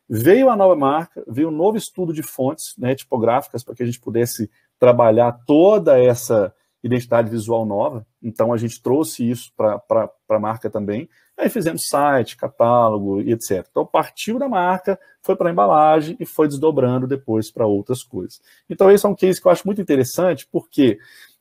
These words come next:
esse é um case que a gente pegou uma marca numa, numa transição que ela precisava ter uma melhor imagem pro mercado. E depois que a gente fez essa reformulação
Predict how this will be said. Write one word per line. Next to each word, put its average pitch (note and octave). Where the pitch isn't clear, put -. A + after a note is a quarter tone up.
esse G3
é F#3+
um D#3
case C#3+
que D#3+
a D#3+
gente D#3+
pegou E3
uma C#3+
marca D3
numa, D3
numa C#3
transição C#3+
que D3+
ela D3
precisava D3+
ter -
uma D3+
melhor C3+
imagem C#3
pro D#3+
mercado. B2
E D#3+
depois G3
que G#3
a F3
gente F3
fez F3+
essa A#2+
reformulação C3